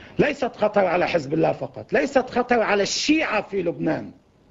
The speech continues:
هي خطر على لبنان وعلى اللبنانيين وعلى الدولة اللبنانية وعلى المقاومة اللبنانية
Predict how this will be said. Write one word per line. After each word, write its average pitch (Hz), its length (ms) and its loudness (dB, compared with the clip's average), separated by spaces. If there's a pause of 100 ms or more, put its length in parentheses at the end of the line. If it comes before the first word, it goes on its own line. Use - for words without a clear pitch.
(420)
هي 175 180 2
خطر 190 320 2
على 190 260 2
لبنان 185 560 0 (680)
وعلى 160 240 4
اللبنانيين 196 1000 2 (420)
وعلى 175 280 2
الدولة 214 400 2
اللبنانية 214 680 2 (280)
وعلى 175 220 2
المقاومة 208 640 2
اللبنانية 226 760 2